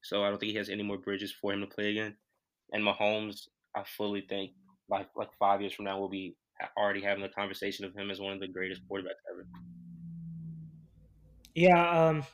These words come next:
Speaker 2: I definitely don't see Antonio Brown playing. I, I think he has, personally, like, I, I mean, just wanna remind the audience, I'm not him, and I'm not Antonio Brown, but I wouldn't be surprised if Antonio Brown had some internal problems in his life.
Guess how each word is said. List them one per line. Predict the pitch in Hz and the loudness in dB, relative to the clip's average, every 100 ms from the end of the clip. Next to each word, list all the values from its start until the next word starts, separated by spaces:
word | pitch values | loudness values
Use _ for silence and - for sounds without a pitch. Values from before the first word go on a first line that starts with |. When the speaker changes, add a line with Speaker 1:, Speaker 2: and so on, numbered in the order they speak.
| - | -2
Speaker 2:
I | 165 165 151 - | 4 4 4 6
definitely | 170 170 180 165 139 _ - | 6 8 4 2 0 _ 2
don't | 147 139 | 2 2
see | - 147 | -2 0
Antonio | 143 135 147 143 135 | 0 0 0 0 0
Brown | 131 131 135 | 0 0 0
playing. | - 143 143 139 - _ _ - | 0 0 0 -2 -14 _ _ -2
I, | 156 - | 0 6
I | 190 | 8
think | 202 175 | 8 4
he | - 165 | 4 4
has, | 151 139 - - - | 4 4 -2 -10 2
personally, | 151 147 156 147 | 2 4 2 2
like, | 139 131 - _ _ _ _ _ _ - | 0 -4 -8 _ _ _ _ _ _ 4
I, | 185 - | 6 8
I | 175 | 6
mean, | 190 156 - - _ _ - | 6 4 0 -12 _ _ 2
just | 170 185 | 2 6
wanna | 185 170 | 6 6
remind | 151 147 151 | 6 6 4
the | 143 | 4
audience, | 143 139 135 - | 2 0 -2 -4
I'm | 139 135 | -2 0
not | 135 135 | 0 0
him, | - 143 151 - _ _ - | 2 0 0 -8 _ _ -8
and | 131 | -6
I'm | 127 | -2
not | 131 135 | -2 -2
Antonio | 135 127 143 139 131 | -4 -2 -2 -2 -2
Brown, | 131 135 139 - - _ - | -2 0 -2 -6 -20 _ 0
but | |
I | 135 | 2
wouldn't | 151 151 | 4 2
be | 151 | 0
surprised | 139 135 143 147 139 | -4 2 4 4 0
if | 135 | -4
Antonio | 131 127 147 143 139 | -4 -2 -2 0 -2
Brown | 135 131 135 135 - _ - | 0 0 0 -4 -10 _ 0
had | 165 180 | 6 6
some | - 170 | 6 2
internal | 156 143 151 139 | 2 0 0 0
problems | 139 139 139 143 139 | 0 0 0 0 -2
in | 143 | -4
his | 135 | -2
life. | 143 143 - | 0 0 -4